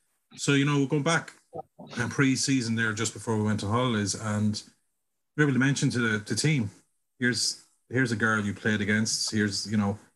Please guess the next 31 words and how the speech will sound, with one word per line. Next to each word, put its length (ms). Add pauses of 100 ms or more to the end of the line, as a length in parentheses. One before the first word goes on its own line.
(200)
uh, 540
Dan 220
O'Brien 340
from 160
Tullow." 340 (460)
And, 400
um, 360 (460)
it 160
really 420 (120)
sort 240
of 260 (260)
cements 520
a 40
pathway 680
for 140
girls 280
that 100
are 60
playing 300
rugby 360
to 140
see 340
somebody 360
who's 180
a 60
peer, 420 (400)
who 80
they 60
might 180
have 80
played, 380